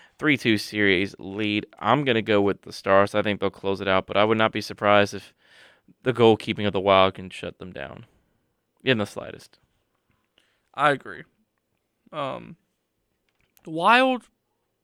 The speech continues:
Speaker 2: are good, and if anyone can g-, in the West can give Dallas a challenge, I really think it's them, 'cause the Stars are good.
Speaker 1: Mm-hmm.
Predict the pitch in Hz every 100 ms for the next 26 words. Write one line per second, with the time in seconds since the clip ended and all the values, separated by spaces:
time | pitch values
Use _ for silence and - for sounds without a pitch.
0 | - - 175 226 226 - _ _ _ _
1 | _ _ _ - 165 147 139 135 - _
2 | - 151 208 233 220 190 185 180 - 165
3 | 143 143 151 - 147 143 139 135 131 143
4 | 143 - - 135 139 139 139 139 143 135
5 | 131 - - - - 165 - 151 160 170
6 | 165 - 101 64 _ _ _ _ _ _
7 | 117 120